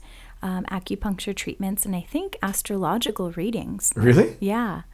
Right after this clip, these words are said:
Speaker 2: I never, I never did that on all these retreats.
Speaker 1: I know. Well, we're always busy.
Speaker 2: Uh, right, right.
Speaker 1: Yeah. So that is an additional thing that you can schedule privately with her. Um, but it's, yeah, it's just a beautiful time.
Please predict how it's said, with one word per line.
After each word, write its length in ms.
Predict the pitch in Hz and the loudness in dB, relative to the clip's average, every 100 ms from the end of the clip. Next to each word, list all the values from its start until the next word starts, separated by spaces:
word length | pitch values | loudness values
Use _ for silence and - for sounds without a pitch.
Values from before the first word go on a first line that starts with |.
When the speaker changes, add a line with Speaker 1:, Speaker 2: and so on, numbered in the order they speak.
| - | -2
Speaker 2:
I 80 | - | 2
never, 380 | 143 107 110 - 101 | 4 4 2 -2 0
I 80 | |
never 180 | 123 117 | 2 2
did 200 | 98 156 | -2 -6
that 260 | - 80 - | -4 -6 -2
on 160 | 90 | -2
all 240 | 95 120 190 | 0 0 2
these 180 | 87 85 | 0 0
retreats. 520 | 80 87 80 - - | -4 -4 -6 -8 -6
Speaker 1:
I 160 | 196 196 | -2 0
know. 160 | 247 | -2
Well, 260 | 214 196 190 | -2 -2 -2
we're 120 | 185 | -4
always 220 | 175 170 - | -4 -6 -6
busy. 360 | 175 - - 175 | -8 -8 -6 -2
Speaker 2:
Uh, 220 | 92 - - | -2 -4 -6
right, 260 | 85 80 - | -6 -6 -6
right. 180 | 82 202 | -6 -4
Speaker 1:
Yeah. 240 | 170 175 - | -4 -6 -6
So 180 | - 220 | -2 2
that 200 | 254 285 | 2 2
is 120 | 320 | 2
an 120 | 311 | 2
additional 340 | 226 214 220 196 | 2 0 0 -2
thing 160 | 190 | -2
that 140 | 175 - | -4 -4
you 140 | 185 | -4
can 280 | - 180 175 - - - | -2 -2 -2 -6 -18 -4
schedule 580 | - 202 185 190 175 170 | -2 0 0 0 -2 -2
privately 540 | - - 175 - 170 | -2 -2 -2 -4 -4
with 160 | 180 - | -6 -4
her. 360 | 185 170 185 - - - - - | -4 -2 -4 -8 -18 -20 -20 -10
Um, 500 | - 175 175 170 196 - - | -4 -2 -2 -4 -6 -8 -6
but 160 | 190 - | -4 -4
it's, 280 | 190 - 170 | -2 -2 -4
yeah, 260 | 170 175 | -10 -10
it's 160 | 202 - | -10 -8
just 220 | 175 - | -8 -10
a 20 | |
beautiful 380 | - - 175 - | -8 -8 -10 -12
time. 240 | - - | -12 -10